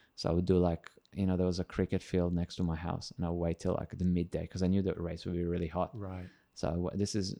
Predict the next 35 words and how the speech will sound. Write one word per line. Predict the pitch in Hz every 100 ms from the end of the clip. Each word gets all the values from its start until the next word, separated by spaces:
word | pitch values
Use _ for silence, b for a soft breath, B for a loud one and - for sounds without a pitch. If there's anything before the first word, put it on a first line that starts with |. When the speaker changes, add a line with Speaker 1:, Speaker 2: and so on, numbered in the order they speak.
| 57
Speaker 1:
the | 90
summer | - 87 87 85
in | 85
Australia, | 85 85 82 85
forty | - 98 87
degrees, | 85 - 85 -
thirty-eight | 92 82 78 82
degrees. | 90 85 82
I'd | 82 87
be |
running | 87 87 90 90
with | 85
a |
backpack, | 80 87 - - 87 -
ten | - 101
kilogram | 101 95 107 90
<laughs> | 92
backpack, | - 92 90 B B B B B
you | 107
know, | 98
doing | 95 98 95 -
eighty | 95 98 92
laps | 90 92 -
around | 92 92 92
my | 87
Speaker 2:
Eighty | 90
Speaker 1:
cricket | - 113 139 127
Speaker 2:
laps? | - - -
Speaker 1:
field | - 98 101
to | -
do, | 107 104
to | -
get | 101 98
forty | - 104 95
K. | 107